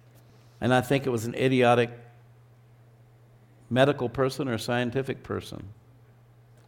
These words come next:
that said it. That's enough to mess anybody's head up. If there's over a hundred of them, how do I ever figure out what I am?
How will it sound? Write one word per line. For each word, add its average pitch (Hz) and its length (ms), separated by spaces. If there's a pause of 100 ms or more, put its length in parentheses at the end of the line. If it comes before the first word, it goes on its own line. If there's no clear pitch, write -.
(300)
that 110 80
said 120 300
it. - 160 (1800)
That's 175 240
enough 127 240
to 131 100
mess 135 300
anybody's 120 560
head 104 200
up. 92 280 (1300)
If 139 140
there's 156 180
over 165 300
a 143 140
hundred 180 320
of 123 100
them, 135 140
how 165 160
do 175 140
I 147 120
ever 156 180
figure 156 300
out 147 160
what 147 140
I 147 80
am? 147 480